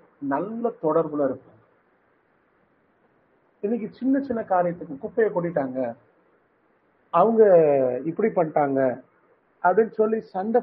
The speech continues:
போட்டு தேவனுடைய நாமத்தை மகிமைப்படுத்துவதற்கு பதிலாக தூஷிக்கப்படுவதற்கு காரணமாக இருக்கிறோம். இந்த பிறவி குருடனுடைய வாழ்க்கையில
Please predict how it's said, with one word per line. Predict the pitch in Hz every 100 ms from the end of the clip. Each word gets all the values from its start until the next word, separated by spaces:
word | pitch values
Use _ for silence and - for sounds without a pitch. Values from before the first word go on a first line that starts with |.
| -
போட்டு | 190 190 160 135 202 - _ _ _ _ - 151
தேவனுடைய | 233 285 285 262 240 247 233
நாமத்தை | 190 165 202 220 220 214 220 220 170
மகிமைப்படுத்துவதற்கு | 147 220 233 233 - 180 175 165 160 156 - 135
பதிலாக | 131 143 135 131 139 220 - _ _ _ _ _ 147
தூஷிக்கப்படுவதற்கு | 277 - - - 220 180 165 156 156 - 277 277 _ _
காரணமாக | - 160 156 151 147 131
இருக்கிறோம். | 139 127 131 127 117 - _ _ _ _ _ _ _ _ _ _ _ _ _ _ _ _
இந்த | 220 226 233 220 202 180 170 175 - _ _ _ _
பிறவி | 262 277 269 269
குருடனுடைய | 240 233 226 214 196 180
வாழ்க்கையில | 170 196 - 208 147 160